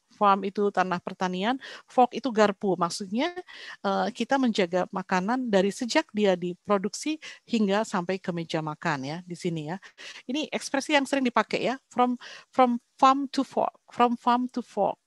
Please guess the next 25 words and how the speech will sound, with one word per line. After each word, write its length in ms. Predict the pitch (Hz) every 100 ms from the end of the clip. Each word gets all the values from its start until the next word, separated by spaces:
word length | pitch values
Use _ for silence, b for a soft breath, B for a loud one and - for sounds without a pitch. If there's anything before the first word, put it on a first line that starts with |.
| _
from 240 | - 233 220
farm 340 | - 233 240 -
to 80 |
fork 400 | 208 208 - -
ya. 160 | 190 240 - _
Kalian 280 | 175 185 185
bisa 280 | 175 175 - - B B _ -
latih 340 | 190 233 208 202
untuk 200 | 190 190 _
pronunciation 640 | - 196 190 185 185 185 156 214
ya. 20 | - _ B B B B _
Eh, 200 | 190 190 185
food 120 | 202 -
safety 240 | 269 - 233
jadi 180 | 226
itu 100 | 247 269
semuanya 560 | 233 202 170 165 147 131
ya. 140 | 190 - B B
Jadi 160 | 190 220
including 520 | 240 226 254 220 262 269
semuanya. 720 | - 196 147 131 131 131 151 _
Food 160 | - 226
preparation, 600 | 214 202 208 233 240 233
cooking, 400 | - 240 - 226 226
chilling, 320 | - 214 196